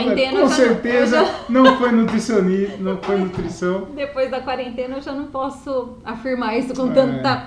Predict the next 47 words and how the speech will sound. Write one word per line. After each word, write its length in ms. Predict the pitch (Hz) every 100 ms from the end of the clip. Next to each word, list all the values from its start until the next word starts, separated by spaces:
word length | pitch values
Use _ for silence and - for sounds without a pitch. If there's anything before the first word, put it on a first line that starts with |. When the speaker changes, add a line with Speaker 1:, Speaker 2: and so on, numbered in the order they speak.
| -
Speaker 1:
convicção 560 | 269 226 254 - 190 180
pra 120 | 185
você. 200 | 185 131 123 - - - - -
Mas 340 | 220 240 254
aí 260 | 285 285 349
eu, 220 | 381 - 311
eu, 140 | 320
bom, 300 | 302 285 208
aí 120 | 247 294
eu 80 | 294
falei, 220 | 330 320
"Meu, 360 | 339 196 175 190 - - - -
eu 80 |
vou, 280 | 214 214 247
preciso 280 | 247 254 254
fazer 220 | 285 285
alguma 300 | 285 277 311
coisa, 440 | - 254 247 254 254
assim." 320 | - 247 269
Depois 260 | 269 240 -
que 60 |
a 60 | 226
Ana 100 | 226
Clara 240 | 226 220
nasceu, 380 | 226 226 - 247
eu 60 | 254
falei, 160 | 226
"Meu, 160 | 240 226
preciso." 400 | - 247 254 247 - - - 240 254
E 140 | 254
eu 80 | 269
não 100 | 311
queria 220 | 320 370
trabalhar 400 | 359 269 240 226
numa 140 | 220 226
empresa, 420 | 226 208 180 185
que 80 | 202
eu 60 |
sabia 260 | 220 226 233
que 100 | 240
tinha 220 | - 226
que 100 | 226
colocar 280 | - 226 220
ela 100 | 196
numa 200 | 220 254
creche, 560 | 254 233 254 285 359 - - - - 254
deixar 600 | 254 233 233 196 185